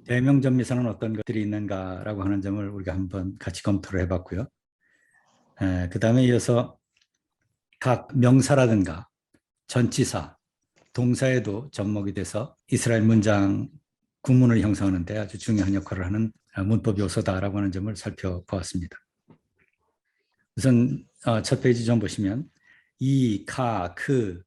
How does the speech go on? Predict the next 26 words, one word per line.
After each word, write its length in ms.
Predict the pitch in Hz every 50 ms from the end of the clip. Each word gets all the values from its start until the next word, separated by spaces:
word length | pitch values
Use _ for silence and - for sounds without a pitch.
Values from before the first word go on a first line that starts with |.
| _ _ _ _
오, 500 | - 135 123 117 113 101 95 98 - -
뭐 180 | - 120 117 113
이런 220 | 117 113 123 143
표현들이 380 | 143 - 123 113 107 110 107 104
있죠. 320 | - - - 156 - - _ _ _ _ _ _ _ _ _ -
예, 260 | 104 98 87 90 - -
그래서 240 | - 107 95 - 110
일 240 | 113 139 139 127 123
인칭, 520 | 131 123 - - - 107 117 156 185 - - _ _ _ _ _ _
이, 220 | - 123 120 113
아니, 840 | 123 - 110 113 117 127 139 147 135 123 117 107 98 90 87 87 92 - _ _ _ _ _ _ _ _
아니에서 440 | - 110 117 127 139 135 139 143 -
파생된 420 | - 135 120 131 123 113 113 110 104
거죠. 280 | 110 107 107 135 151 -
아니, 380 | - 101 98 104 98 98 98 -
이. 320 | - 113 101 98 92 92 - _ _ _ _ _ _ _ - - - _ _ _ _ _ _ _ _ _ _ _ _ _ _ _ _ _ - - - _ -
이 300 | 135 143 135 127 120 117
이렇게 280 | 113 110 110 - 120
돼 100 | 110 110
있죠. 380 | 104 95 - 139 147 147 - _ _ _ _ _ _ _ _ _
그다음에 300 | _ 117 113 110 110 107
카, 520 | - - - 131 113 101 90 90 - - - - - - - - - - - - - - - - - - _ _ _ _ _
그다음에 340 | _ - 110 117 113 110 -
크, 520 | - - - - 160 139 117 110 127 160 190 - _ _ _ _ _ _ _ _ _ _ _
이거는 420 | - 117 113 120 123 120 120 127 -
카는 580 | - - 135 131 131 143 139 135 135 - -